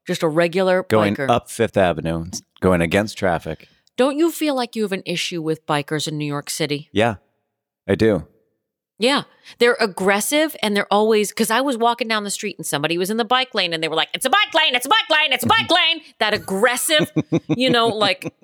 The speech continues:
Speaker 1: it's coming from your chest kind of angry voice.
Speaker 2: Well, let's hope that they're actually in the bike lane, 'cause then there's that other lane that they're not supposed to be in, but then they ride in it.
Speaker 1: But then they justify that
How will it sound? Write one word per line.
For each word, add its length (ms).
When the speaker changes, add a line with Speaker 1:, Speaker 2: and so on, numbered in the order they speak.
Speaker 1:
it's 160
coming 320
from 180
your 120
chest 600
kind 220
of 80
angry 420
voice. 520
Speaker 2:
Well, 120
let's 180
hope 160
that 100
they're 160
actually 320
in 180
the 80
bike 240
lane, 180
'cause 220
then 160
there's 140
that 220
other 260
lane 280
that 120
they're 100
not 240
supposed 220
to 60
be 200
in, 140
but 120
then 140
they 80
ride 340
in 120
it. 100
Speaker 1:
But 120
then 140
they 100
justify 680
that 260